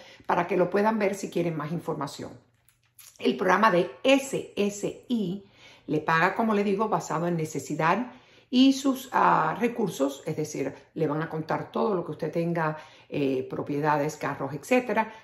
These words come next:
le puede afectar a los beneficios. La cantidad máxima puede variar de un estado a un estado, pero es una cantidad máxima que no es mucho dinero.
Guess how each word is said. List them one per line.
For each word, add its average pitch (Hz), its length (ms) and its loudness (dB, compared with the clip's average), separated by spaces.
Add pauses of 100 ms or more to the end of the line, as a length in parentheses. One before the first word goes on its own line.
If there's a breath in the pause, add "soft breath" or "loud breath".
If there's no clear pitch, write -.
le - 100 -4
puede - 180 -4
afectar 151 380 -4
a 143 40 -2
los 143 120 -4
beneficios. 160 640 -4 (160 loud breath)
La 151 140 -4
cantidad 151 480 -2
máxima 190 600 -2 (280 loud breath)
puede 180 240 6
variar 170 360 2
de 165 80 -4
un 156 100 -2
estado 151 360 -2
a - 20 -6
un 151 120 -6
estado, 226 440 0 (240 loud breath)
pero 175 400 4
es - 220 -6
una 160 220 -4
cantidad 143 520 -6 (160)
máxima 220 460 -2
que 151 140 -8
no 127 100 -8
es 120 80 -14
mucho 127 260 -10
dinero. - 360 -12